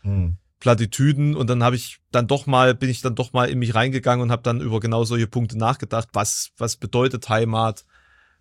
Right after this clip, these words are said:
Speaker 2: Ähm, wie, wie definiert sich das für mich? Wie, wie ist der Unterschied zu anderen Heimaten sozusagen?
Speaker 1: Hm.
Speaker 2: Ähm, und da ist doch noch mal einiges an Erkenntnis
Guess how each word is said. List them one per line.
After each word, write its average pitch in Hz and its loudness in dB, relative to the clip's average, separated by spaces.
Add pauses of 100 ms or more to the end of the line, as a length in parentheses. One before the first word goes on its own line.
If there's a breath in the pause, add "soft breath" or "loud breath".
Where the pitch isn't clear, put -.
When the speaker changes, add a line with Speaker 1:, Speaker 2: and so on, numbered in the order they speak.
(100)
Speaker 2:
Ähm, 110 0
wie, 113 0
wie 113 -8
definiert 117 0
sich 117 -6
das 113 -4
für 120 -2
mich? 120 -2
Wie, 117 -2
wie 110 -2 (460)
ist - -10
der 110 0
Unterschied 139 -2
zu 117 -2 (180)
anderen 131 0
Heimaten 131 0
sozusagen? 120 -4 (400 loud breath)
Speaker 1:
Hm. 98 0
Speaker 2:
Ähm, 113 2
und 120 -4
da 104 2
ist - -2
doch 147 0
noch 165 0
mal 135 4
einiges 151 -2
an 135 -2
Erkenntnis 135 -4